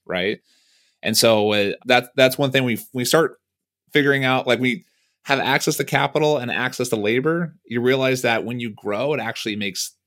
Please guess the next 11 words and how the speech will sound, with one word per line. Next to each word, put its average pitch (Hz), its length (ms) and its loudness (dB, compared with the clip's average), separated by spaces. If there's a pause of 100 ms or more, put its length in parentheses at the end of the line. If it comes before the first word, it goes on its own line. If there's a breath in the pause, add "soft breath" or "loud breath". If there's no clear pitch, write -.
(140)
often 131 340 -4
can 110 100 -10
make 104 160 -6
things 92 300 -10
easier. 95 520 -14 (180)
Not 107 140 -6
always, 95 380 -6
but - 160 -6
often 101 340 -6
can, 78 300 -16
right? 98 300 -4